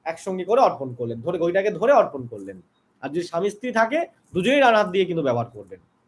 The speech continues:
আর এটা আমি দেখি যে ছেলেদের থেকে মেয়েদের ভিড়টা বেশি হয়, বিশেষ করে এই, আহ, উম, আহ, মহাশিবরাত্রি, কারণ এই দিন তো শিব পার্বতীর মিলন হয়েছিল। তো এই জায়গায় আমার একটা কথা মনে পড়ছে, বিশেষ করে,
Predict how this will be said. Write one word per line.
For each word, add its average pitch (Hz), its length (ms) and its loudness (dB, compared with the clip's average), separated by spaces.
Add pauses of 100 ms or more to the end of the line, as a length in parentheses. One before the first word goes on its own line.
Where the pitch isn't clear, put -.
(680)
আর 151 220 -4
এটা 170 180 2
আমি 226 160 4
দেখি 226 380 2 (600)
যে 208 280 4
ছেলেদের 220 400 2
থেকে 254 240 2
মেয়েদের 233 560 4 (240)
ভিড়টা 208 380 2
বেশি 190 360 2
হয়, 135 340 2 (100)
বিশেষ 170 300 -8
করে 185 260 0
এই, 175 220 0 (340)
আহ, 151 480 -2
উম, 139 220 -12
আহ, 131 600 -4
মহাশিবরাত্রি, 180 840 4
কারণ 170 160 2
এই 170 140 2
দিন 185 200 -2
তো 196 240 0 (220)
শিব 202 320 -6
পার্বতীর 196 480 0
মিলন 190 260 2
হয়েছিল। 214 440 2 (380)
তো 190 60 -6
এই 190 80 0
জায়গায় 208 260 4
আমার 214 120 4
একটা 226 200 2
কথা 214 200 4
মনে 226 220 2
পড়ছে, 220 420 0 (720)
বিশেষ 185 320 -4
করে, 220 320 2